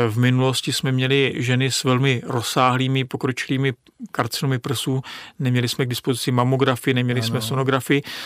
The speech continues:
Speaker 1: to znamená, skoro vždy jsme museli odstranit prso celé.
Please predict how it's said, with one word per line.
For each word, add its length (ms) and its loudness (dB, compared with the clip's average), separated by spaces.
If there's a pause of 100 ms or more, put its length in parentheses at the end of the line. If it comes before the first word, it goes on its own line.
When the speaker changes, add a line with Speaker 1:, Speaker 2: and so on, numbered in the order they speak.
(160)
Speaker 1:
to 120 -12
znamená, 460 4
skoro 340 2
vždy 200 0
jsme 160 0
museli 340 0
odstranit 340 -2
prso 280 -2
celé. 420 0